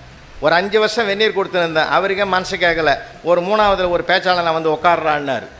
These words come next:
அங்க இருந்துங்கன்னா அப்பப்ப வெந்நீர் கொடுறான்னாரு. அப்படி வந்து தான் பேச்சு உலகத்துக்கு நான் அப்படியே நுழைஞ்சேன்னு வச்சுங்களேன். அவங்கெல்லாம் எனக்கு குருநாதர்கள். அதே மாதிரி பேராசிரியர் கண சிற்சபேசன்,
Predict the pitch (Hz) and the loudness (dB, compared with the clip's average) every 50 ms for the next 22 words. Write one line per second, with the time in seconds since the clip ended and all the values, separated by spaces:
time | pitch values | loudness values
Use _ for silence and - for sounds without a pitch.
0 | - - - 156 180 196 190 202 190 180 196 196 196 190 180 175 - 185 175 175 | -20 -6 -2 -2 0 2 0 0 0 0 -4 -2 0 0 0 2 2 0 0 0
1 | 180 143 - - 220 202 175 - - 185 175 156 139 - 185 185 165 160 160 143 | -2 -4 -2 -2 0 0 0 -2 -2 -6 -6 -6 -2 -2 -2 -2 0 0 -2 -2
2 | 127 113 - - - - - 143 165 - 190 190 196 190 202 196 196 214 208 226 | -2 -2 -6 -12 -16 -4 -2 -2 0 0 -2 -2 -2 -2 -2 0 0 0 2 2
3 | 233 226 233 208 202 208 202 196 196 190 185 180 185 185 175 - 180 190 190 185 | 0 2 0 0 0 0 0 -2 -4 -2 0 0 -2 -2 -4 -6 -8 -2 -2 -2
4 | 175 175 170 165 160 160 185 185 175 160 165 175 180 170 180 175 165 156 135 - | 0 2 0 0 0 -2 -4 -2 0 0 0 0 0 0 -2 -2 -2 -4 -4 -4
5 | 165 151 156 156 156 151 160 170 175 185 196 202 196 185 180 - 165 139 143 175 | -6 -4 -2 0 0 0 0 0 0 0 2 2 2 0 -2 -6 -8 -6 -6 -4
6 | 180 202 196 196 185 170 147 156 131 127 131 110 - - - - - - 143 170 | -2 0 2 2 2 2 0 -2 -4 -4 -8 -10 -10 -16 -18 -12 -2 0 0 2
7 | 208 226 220 214 202 202 202 202 180 180 180 190 185 185 - 185 170 156 135 156 | 2 0 2 0 0 0 0 0 0 0 2 2 0 0 -2 -6 -6 -2 -2 -2
8 | 175 196 208 202 - 202 160 - - 214 202 185 190 180 147 - 147 143 123 | 0 0 -4 -4 -6 -8 -8 -4 -2 -2 -2 0 -2 -4 -2 -4 -6 -6 -6